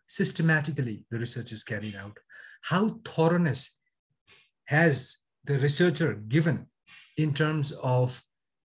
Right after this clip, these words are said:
getting the information in terms of studying the variables, in terms of everything, uh, that is needed for conducting the research, how thoroughly the research is carried out. So for a research to be a scientific research, that thoroughness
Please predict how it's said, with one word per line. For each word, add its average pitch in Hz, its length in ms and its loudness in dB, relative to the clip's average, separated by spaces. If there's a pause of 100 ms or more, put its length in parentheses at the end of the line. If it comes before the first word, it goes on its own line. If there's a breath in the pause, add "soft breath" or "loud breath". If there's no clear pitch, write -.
(200)
getting 170 300 6
the 208 100 6
information 175 680 0
in 127 200 -2
terms 120 360 -4
of 117 240 -6
studying 160 640 2
the 143 80 4
variables, 147 600 0
in 123 220 -4
terms 123 240 -4
of 127 140 -4 (100)
everything, 151 640 0 (360 soft breath)
uh, 120 100 -4
that 143 200 4
is - 180 0
needed 139 280 4
for 127 120 -4
conducting 120 460 -4
the 107 100 -2
research, 104 420 -6
how 160 240 0
thoroughly 135 400 0
the 123 100 -4
research 107 300 -6
is 107 120 -10
carried 104 280 -8
out. 95 120 -10 (400 soft breath)
So - 360 0 (100)
for 143 420 2 (520)
a 131 80 2
research 185 520 4 (240)
to 147 80 0
be 175 240 2
a 170 60 4
scientific 143 480 -2
research, 123 380 -4 (380 loud breath)
that 147 360 2
thoroughness 135 640 0